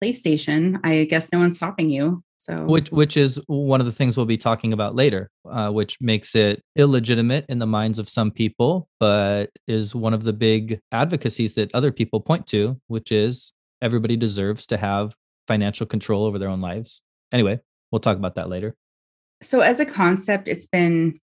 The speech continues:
Speaker 1: discussed in a lot of places and also tested in some places. So I think since we already mentioned him, it would make the most sense to begin with talking about Andrew Yang,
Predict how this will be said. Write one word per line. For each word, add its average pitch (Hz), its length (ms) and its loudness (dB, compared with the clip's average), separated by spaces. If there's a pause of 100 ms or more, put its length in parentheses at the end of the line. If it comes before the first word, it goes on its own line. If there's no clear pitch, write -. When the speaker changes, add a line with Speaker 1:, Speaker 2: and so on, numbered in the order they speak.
(300)
Speaker 1:
discussed 214 540 2
in 226 60 4
a 202 80 2
lot 185 160 4
of 170 160 -4
places 175 400 -2
and 160 80 4
also 160 240 0
tested 196 500 0
in 156 160 2
some 160 160 -4
places. 147 580 -4
So 175 120 -2
I 170 80 2
think 254 280 2 (120)
since 190 240 -4
we 170 340 0 (100)
already 170 200 2
mentioned 156 340 0
him, 156 180 -2
it 123 120 -2
would 147 140 0
make 160 200 0
the 170 60 -4
most 156 220 0
sense 160 240 -4
to - 180 -14
begin 156 280 -2
with 156 140 0
talking 156 400 -6
about 143 420 -4
Andrew 147 300 -2
Yang, 185 480 0